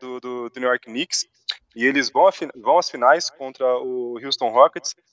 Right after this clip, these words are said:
Perde um jogo sete incrível, um jogo sete, é, muito, muito trágico mesmo pro torcedor do, do New York Knicks,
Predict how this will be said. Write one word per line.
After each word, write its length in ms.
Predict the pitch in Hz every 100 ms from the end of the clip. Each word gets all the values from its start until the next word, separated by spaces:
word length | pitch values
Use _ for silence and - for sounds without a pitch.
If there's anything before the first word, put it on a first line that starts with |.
| _ _ _ -
Perde 280 | 175 247 202
um 100 | 175
jogo 280 | 175 175
sete 480 | 139 - 135 170 - 143 147
incrível, 640 | 165 _ - 135 180 165
um 200 | 151 131
jogo 240 | 131 151 135
sete, 520 | - 135 143 - 127
é, 360 | 135 131 123 117 113
muito, 540 | 113 147 190 175 143
muito 240 | 113 139 _ -
trágico 360 | 123 139 143 127
mesmo 280 | 127 131
pro 140 | _ 120
torcedor 520 | 123 - 113 113 113
do, 680 | 113 110 107 104 101 98 101 _ -
do 320 | 110 107 101
New 120 | 104
York 200 | 107 -
Knicks, 360 | 110 135 - -